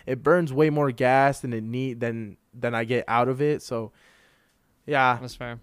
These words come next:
Speaker 1: Got that for that. Maybe might even try riding it to work. Who knows? Might
Speaker 2: Mm.
Speaker 1: try it. Might try it. Um,
Speaker 2: Why not?
Speaker 1: yeah.
Speaker 2: It has a decent mileage on it, right?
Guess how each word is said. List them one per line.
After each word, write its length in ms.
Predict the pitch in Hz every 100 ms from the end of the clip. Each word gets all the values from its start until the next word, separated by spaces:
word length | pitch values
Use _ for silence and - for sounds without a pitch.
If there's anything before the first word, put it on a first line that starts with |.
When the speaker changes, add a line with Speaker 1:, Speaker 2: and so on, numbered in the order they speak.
| _
Speaker 1:
Got 260 | 151 143 147
that 160 | 165 160
for 160 | 147
that. 460 | 131 135 135 135 -
Maybe 420 | 131 139 147 147 139
might 200 | 139 143
even 160 | 139
try 320 | 131 - 139 139
riding 320 | 131 135 139
it 120 | 127
to 80 | 127
work. 340 | 120 139 143 - - - _ _
Who 80 | 156
knows? 360 | 135 127 127 175
Might 180 | -
Speaker 2:
Mm. 40 | 120
Speaker 1:
try 240 | 139 135
it. 160 | 131 120
Might 160 | 196 240
try 260 | 277 220 190
it. 140 | - _ _ _ _ _ _ _ _ _ -
Um, 340 | 131 131 127
Speaker 2:
Why 100 | 123
not? 220 | 135 180 - _ _ _ _ _
Speaker 1:
yeah. 160 | 120 117
Speaker 2:
It 80 | 151
has 180 | 220
a 60 | 151
decent 560 | 120 139 147 151 131 - _ -
mileage 420 | 120 147 131 117
on 120 | 113
it, 80 | 113
right? 140 | 120